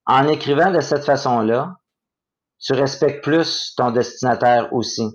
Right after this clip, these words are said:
Tu l'aides à, à ce qu'il puisse avoir une réaction, parce que quand t'écris quelque chose à quelqu'un,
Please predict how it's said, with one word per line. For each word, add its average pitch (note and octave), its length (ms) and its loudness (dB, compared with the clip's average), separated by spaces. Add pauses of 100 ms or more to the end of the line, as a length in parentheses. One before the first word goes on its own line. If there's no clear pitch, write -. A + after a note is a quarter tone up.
Tu C3+ 80 0
l'aides C3+ 720 2 (340)
à, A2 120 2 (240)
à G#2+ 160 2
ce - 180 -12
qu'il A#2+ 280 -4
puisse C#3+ 560 -4 (300)
avoir C3+ 520 4
une B2+ 160 0
réaction, C3 600 0
parce B2+ 180 -4
que C3 80 -4
quand F#3 220 -2
t'écris D3+ 380 -2
quelque A#2+ 280 -2
chose C#3+ 440 0
à G#2 120 0
quelqu'un, C3 520 -2